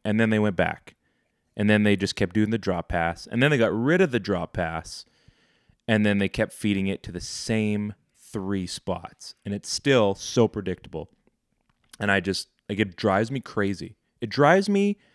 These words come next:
it, it, like, just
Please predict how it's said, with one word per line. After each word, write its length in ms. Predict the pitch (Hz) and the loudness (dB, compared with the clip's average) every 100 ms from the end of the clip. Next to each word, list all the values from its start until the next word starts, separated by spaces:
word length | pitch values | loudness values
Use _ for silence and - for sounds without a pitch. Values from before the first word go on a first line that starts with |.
| _ _ _ _ _ _ _ _ _ _ - | _ _ _ _ _ _ _ _ _ _ 2
it, 200 | 131 - | 4 4
it, 140 | 135 113 - _ | 2 0 -6 _
like, 200 | 123 123 | -4 -4
just 340 | - 147 - | 2 2 2